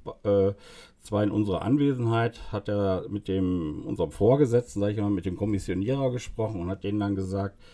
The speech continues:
„Ich möchte die beiden hier, also Jörg und seine Frau, halt bei Ihnen auslösen“ und, und, und. Die haben da eigentlich gar nichts unternommen, weil sowas ist bei denen nicht üblich. Und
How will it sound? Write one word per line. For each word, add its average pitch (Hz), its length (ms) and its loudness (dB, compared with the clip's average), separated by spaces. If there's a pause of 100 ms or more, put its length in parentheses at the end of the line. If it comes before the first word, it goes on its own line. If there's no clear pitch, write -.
(260)
„Ich - 160 -6
möchte 110 280 0
die 101 140 -2
beiden 107 360 2
hier, 110 360 2
also 85 220 0
Jörg 90 380 2
und 90 100 -6
seine 85 240 -4
Frau, 92 540 2
halt 87 260 -2
bei 78 140 -2
Ihnen 90 220 -4
auslösen“ 107 960 2
und, 95 220 -2
und, 78 180 -4
und. 135 240 0 (440)
Die 92 180 0
haben 107 180 2
da 92 240 4
eigentlich 87 280 -4
gar 101 160 4
nichts 120 180 -4
unternommen, 101 440 2
weil 80 460 4 (580)
sowas 90 360 0
ist - 140 -12
bei 82 100 2
denen 82 220 0
nicht 85 120 -6
üblich. 127 480 -2 (400)
Und 85 300 -6